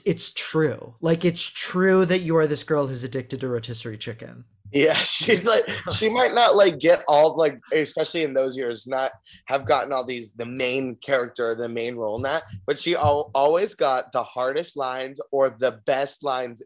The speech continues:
Speaker 2: in the movie or the
Speaker 1: Right.
Speaker 2: best character. And, like, that's really what made her stand out. Like, she always got these side characters that were fucking brought to the front because of her capability. Like, amazing. Oh, so good.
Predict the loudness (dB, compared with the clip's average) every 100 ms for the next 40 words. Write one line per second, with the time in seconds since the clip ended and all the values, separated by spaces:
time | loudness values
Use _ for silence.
0 | -4 -2 -2 -2 -4 -4 -6 -6 -10 -10
1 | -12 -10 0 2 4 4 2 0 -6 -2
2 | 2 2 0 -2 -2 0 -2 -6 -12 -16
3 | -4 -4 -2 -4 -4 _ -2 0 -2 -4
4 | -2 0 0 0 -2 -4 -6 -6 -10 -10
5 | -8 -6 -2 0 2 0 -4 -4 0 0
6 | 0 -2 -2 -6 -8 -12 -20 -20 _ -12
7 | -6 -2 0 -2 -6 -6 -6 -6 -8 -8
8 | -8 -4 -2 -2 -2 -6 -8 _ -6 -4
9 | -6 -10 -2 0 0 -4 -6 -6 -4 -4
10 | -2 -6 -12 -14 -6 -6 -6 -10 -8 -4
11 | -4 -4 -6 -6 -6 -4 -2 -2 -8 -14
12 | -8 -8 -8 _ -4 -4 0 0 0 -2
13 | -6 -8 -8 -2 0 0 -6 _ _ -4
14 | 0 2 2 -2 -2 -2